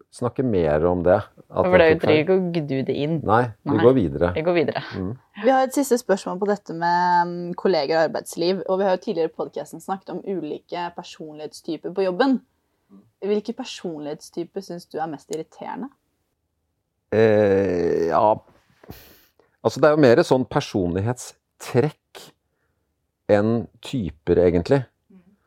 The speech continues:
Speaker 1: Ehm, folk som ler veldig av sine egne historier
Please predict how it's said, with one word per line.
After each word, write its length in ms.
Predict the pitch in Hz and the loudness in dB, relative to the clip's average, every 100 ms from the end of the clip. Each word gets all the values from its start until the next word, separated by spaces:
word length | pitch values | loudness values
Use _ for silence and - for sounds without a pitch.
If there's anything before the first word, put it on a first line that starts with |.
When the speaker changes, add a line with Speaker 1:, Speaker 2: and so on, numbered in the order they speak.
| _ _ _ _ _ _ _ _ _ _ _ _ - | _ _ _ _ _ _ _ _ _ _ _ _ 2
Speaker 1:
Ehm, 720 | 117 117 120 120 123 123 - _ _ _ _ - | 6 6 6 6 4 0 -4 _ _ _ _ -18
folk 240 | - 127 | 2 2
som 160 | - 151 | 4 6
ler 180 | 131 139 | 6 8
veldig 280 | 143 80 95 | 6 8 4
av 60 | - | 6
sine 200 | 127 113 | 4 4
egne 240 | 85 98 | 6 2
historier 680 | 104 - 85 85 98 117 | 2 0 2 4 6 4